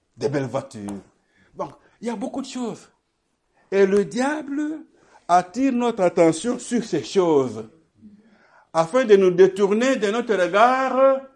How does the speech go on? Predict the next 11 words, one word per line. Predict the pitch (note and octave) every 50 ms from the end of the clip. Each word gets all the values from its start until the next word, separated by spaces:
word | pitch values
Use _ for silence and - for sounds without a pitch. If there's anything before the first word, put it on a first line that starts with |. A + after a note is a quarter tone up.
| _ _ _ _ -
au | D#3+ F3+
ciel. | F#3 - - A3 A#3 G#3 E3+ C3 - - - _ _ _
Bien-aimés, | C3 C#3 G#3+ A#3 G#3+ G3 F#3 E3+ E3 D3 A#2 - - _ _ _ _ _ - _ _ -
la | D#3 D#3+ E3+
Bible | F3+ C4+ D#4 D4 C4
nous | A3+ G#3 F#3+ F3+
dit | F3+ B3+ B3+ G#3
dans | G3 -
Colossiens | - - G#3 F#3 F#3+ - - B3+ A#3
chapitre | - - F3+ - G3+ G3+ - F3 D3+
trois | - - E3 E3+ C3+ - - - _